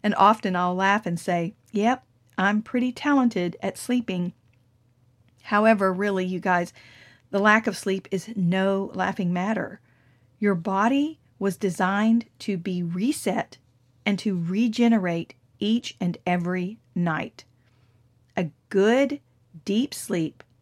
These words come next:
that's uninterrupted helps repair your cells and provides your body with the foundation for a new day of work and activity. And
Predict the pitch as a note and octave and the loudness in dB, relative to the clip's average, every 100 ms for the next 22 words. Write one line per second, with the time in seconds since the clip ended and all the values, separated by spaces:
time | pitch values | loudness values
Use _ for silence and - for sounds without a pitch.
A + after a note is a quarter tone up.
0 | _ _ _ _ _ _ F3+ E3+ - _ | _ _ _ _ _ _ -6 -6 -12 _
1 | G3 A#3 C#4 C#4 A3+ F3+ F#3 E3+ - _ | 2 6 6 4 2 0 -4 -6 -8 _
2 | _ _ - G3+ - - F#3+ - G3 F#3 | _ _ 0 0 0 -6 -8 -6 -2 -2
3 | F3 F3 - F3 F#3 B3 D4+ - _ _ | -2 -8 -2 2 2 0 -4 -10 _ _
4 | _ _ _ - G3 F3+ - F3 D#3+ F3+ | _ _ _ -4 -2 -2 -4 -4 0 2
5 | G3 B3+ A3 - G#3 A3+ A3 G3+ F#3+ F3 | 2 0 -2 -2 2 2 2 0 0 -2
6 | - G#3+ _ _ _ _ _ _ _ _ | -6 -10 _ _ _ _ _ _ _ _
7 | - G3 - F3+ - G3 A3 G#3 F#3+ - | -4 -4 -4 -4 2 4 4 4 0 -4
8 | E3+ E3 _ - F#3 F3 F3 F#3 A3+ A3 | -6 -6 _ -6 -2 0 0 2 2 2
9 | G3+ F#3 F#3+ - F3 F3+ F3 - - F#3 | 0 0 -2 -6 -8 -4 -4 -6 -8 -6
10 | F3+ F3+ - G3 F#3 F3+ - - _ _ | -6 -6 -6 -6 -4 -6 -8 -14 _ _
11 | _ _ _ _ _ _ _ _ _ _ | _ _ _ _ _ _ _ _ _ _
12 | G3+ | -6